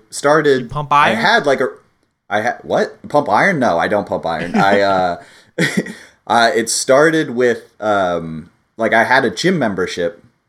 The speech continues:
Speaker 1: through my previous job,
Speaker 2: Yeah.
Speaker 1: uh, and I would go there regularly, and then covid shut the gym down. Uh, so I reached out to, uh, also a friend of the show, Joseph Bunn, my
Speaker 2: Mm-hmm.
Speaker 1: childhood friend, uh, uh, who is, like, a physical trainer, and he gave me some workout routines I could do in the comfort of my own home.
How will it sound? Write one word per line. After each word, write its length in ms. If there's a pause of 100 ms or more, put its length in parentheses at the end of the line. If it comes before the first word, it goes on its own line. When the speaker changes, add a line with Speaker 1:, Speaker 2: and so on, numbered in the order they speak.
Speaker 1:
through 140
my 160
previous 500
job, 400
Speaker 2:
Yeah. 160
Speaker 1:
uh, 360
and 120
I 80
would 120
go 160
there 200
regularly, 640
and 140
then 140
covid 360
shut 220
the 60
gym 240
down. 280 (420)
Uh, 240
so 180
I 40
reached 380
out 340
to, 460 (640)
uh, 280 (380)
also 560
a 160
friend 360
of 120
the 60
show, 460
Joseph 520
Bunn, 340
my 160
Speaker 2:
Mm-hmm. 80
Speaker 1:
childhood 480
friend, 280 (420)
uh, 40
uh, 500
who 180
is, 180
like, 200
a 80
physical 380
trainer, 540
and 180
he 120
gave 160
me 100
some 140
workout 320
routines 340
I 100
could 120
do 160
in 80
the 40
comfort 320
of 60
my 140
own 220
home. 300